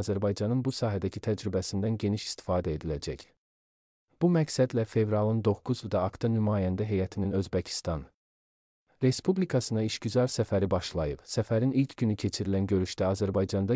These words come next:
qida təhlükəsizliyi sahəsində formalaşdırılmış vahid idarə etmə sistemi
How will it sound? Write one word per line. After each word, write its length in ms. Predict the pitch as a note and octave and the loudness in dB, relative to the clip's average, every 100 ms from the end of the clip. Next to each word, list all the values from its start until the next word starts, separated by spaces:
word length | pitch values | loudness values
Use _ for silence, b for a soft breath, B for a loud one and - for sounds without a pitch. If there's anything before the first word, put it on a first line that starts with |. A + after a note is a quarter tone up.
| B2+ | 0
qida 160 | A#2 | -2
təhlükəsizliyi 800 | A#2 A2+ G#2+ G2+ G2+ - G2 G2 | 0 -2 -2 -2 -4 -4 -2 -2
sahəsində 540 | - G#2 G2+ - F#2+ G2+ | 0 -2 -2 -2 -2 0
formalaşdırılmış 840 | G#2+ G2+ F#2+ F#2 - F#2+ F#2+ G2+ - | 0 2 2 -2 -2 -2 0 0 0
vahid 320 | G#2+ G2 G#2 G2 | 0 0 0 -2
idarə 300 | F#2+ F#2 F#2 | 0 0 0
etmə 160 | - | -2
sistemi 540 | F#2+ - - F#2+ F2+ | -4 -4 -4 -2 -2